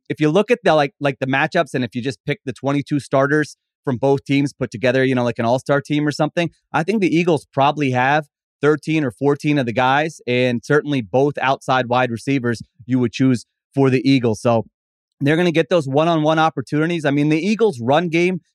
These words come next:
is complex. Their pass game is not complex. It's like you get one-on-ones on the outside, throw those go routes to A J Brown, those comeback routes to A J Brown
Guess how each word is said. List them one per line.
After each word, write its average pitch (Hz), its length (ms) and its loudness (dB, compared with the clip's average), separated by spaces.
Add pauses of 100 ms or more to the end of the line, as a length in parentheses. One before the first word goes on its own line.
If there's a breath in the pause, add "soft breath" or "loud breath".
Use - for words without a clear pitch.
is 127 160 -4
complex. 151 640 -2
Their 135 140 -2
pass 156 280 0
game 165 220 0
is 127 80 -2
not 139 240 0
complex. 107 500 -6
It's 107 140 -14
like 107 180 -6 (200)
you 107 100 -14
get 135 160 0
one-on-ones 147 540 2
on 143 160 2
the 147 100 2
outside, 156 480 2 (240)
throw 143 180 0
those 143 200 2
go 139 180 2
routes 139 340 2
to 120 120 -4
A 135 120 0
J 143 140 -2
Brown, 135 340 0
those 117 160 -6
comeback 139 400 -2
routes 135 260 -2
to 127 80 -6
A 127 140 0
J 131 100 -2
Brown 127 360 0